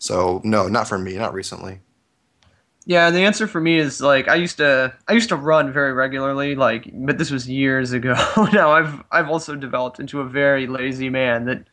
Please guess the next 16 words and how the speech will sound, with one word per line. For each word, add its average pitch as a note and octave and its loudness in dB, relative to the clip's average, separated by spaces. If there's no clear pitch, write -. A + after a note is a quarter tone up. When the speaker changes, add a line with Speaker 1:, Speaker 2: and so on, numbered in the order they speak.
Speaker 2:
sort E3+ 0
of D3+ 2
needs, D3+ 2
like, B2+ 2
a D3 2
lot C3+ 4
of, B2+ 0
uh, A#2+ 2
a - -18
lot F3 6
of D3 2
rest D3 0
time. B2+ -2
Like, C3 -4
<laughs> - -
I, D#3+ 2